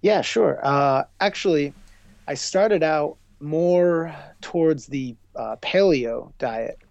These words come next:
because I, I kind of come from, uh, I guess you could say a woodsy area, and my dad has always, uh, hunted, and I've never really gotten into that,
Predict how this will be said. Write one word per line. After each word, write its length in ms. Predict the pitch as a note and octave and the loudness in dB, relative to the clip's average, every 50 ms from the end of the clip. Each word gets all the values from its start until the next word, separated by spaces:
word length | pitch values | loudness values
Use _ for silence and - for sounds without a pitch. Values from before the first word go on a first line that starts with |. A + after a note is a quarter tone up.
| _ _ _ _ _ _ _ - _ | _ _ _ _ _ _ _ -18 _
because 460 | - C#3 B2+ - C#3 C3+ C3 B2 A#2+ C3+ | -12 -10 -6 -4 -2 -2 -2 -2 -4 -4
I, 340 | C3 C3+ C3+ B2+ C3 - - - | -4 -2 -2 -2 -2 -4 -4 -6
I 80 | C#3+ | -6
kind 180 | - - D3+ C#3+ | -4 -4 -2 -2
of 160 | C3 - - | -4 -4 -6
come 240 | - - C#3+ C#3+ C3+ | -6 -4 -4 -4 -4
from, 540 | B2 - - C3+ C3 B2+ B2+ B2 B2 B2 B2 C3+ _ _ _ _ _ _ - - - - - - - - - - | -6 -4 -2 -2 -2 -2 -2 -4 -6 -8 -12 -14 _ _ _ _ _ _ -20 -20 -20 -20 -20 -20 -20 -14 -6 -2
uh, 640 | C3 C3 A#2 A2+ A2+ A2+ A2+ A2+ A#2 - - - - - _ _ - | 0 0 2 2 2 2 2 2 0 0 -2 -4 -8 -14 _ _ -6
I 60 | D3+ | -2
guess 280 | D3 F3+ E3 - - - | 0 0 0 0 -2 -4
you 60 | D#3 | -4
could 180 | - D#3 C#3 - | -4 -4 -6 -6
say 400 | - - E3 D3 C#3 C3+ C3+ B2+ | -6 -2 0 2 2 2 2 2
a 460 | B2 B2 A#2+ A#2+ A#2+ A#2+ B2 C3 C#3 - _ _ _ _ _ | 2 2 2 2 0 0 -2 -4 -8 -12 _ _ _ _ _
woodsy 680 | - D#3 E3+ F3 D#3+ C#3 C3+ D3 E3 E3 D#3+ E3 - | 0 4 4 4 4 2 -2 -4 -4 -2 -2 -2 -2
area, 600 | - - D#3 D#3 D3+ D#3 D#3 D3+ D3+ D3 D3+ D3+ | -2 0 0 2 2 2 2 0 0 0 0 0
and 140 | D3+ C#3+ C#3 | -2 -4 -6
my 180 | C3 B2 B2 B2+ | -8 -8 -8 -8
dad 360 | B2+ C3+ C3 B2+ B2+ B2+ B2 | -4 -2 -2 0 0 -2 -2
has 200 | B2 B2+ B2 B2+ | -4 -6 -6 -4
always, 640 | C3 B2+ B2+ B2 A#2+ B2 B2+ B2 - - - - - - - - - - - _ _ - - _ _ _ - | -2 0 0 0 -2 -2 -4 -6 -10 -12 -16 -16 -18 -20 -20 -20 -20 -20 -20 _ _ -20 -20 _ _ _ -6
uh, 240 | A#2+ A#2 A2+ A2+ A2+ | -4 -2 -2 -2 -4
hunted, 640 | - - - G3+ G#3 G#3 G3+ - - - - - _ _ - - - | -4 -2 0 0 0 0 -2 -4 -8 -14 -14 -16 _ _ -20 -16 -12
and 500 | - B2+ B2+ B2 A#2+ A#2+ A#2+ A#2+ C3 F3 - - - - A3 | -10 -8 -8 -8 -10 -10 -12 -14 -16 -16 -18 -18 -8 -4 -2
I've 100 | G#3+ G#3+ | 0 2
never 240 | G3+ G3+ F3+ F3 | 2 4 4 4
really 220 | E3+ E3 D#3+ D3+ D3 | 4 4 2 0 0
gotten 260 | C#3 C#3+ C3+ C#3 C#3 | 0 -2 -4 -4 -6
into 240 | C#3+ D3 - - B2 | -10 -12 -12 -12 -10
that, 320 | C3 C3 B2 A#2+ - - | -8 -6 -6 -6 -8 -10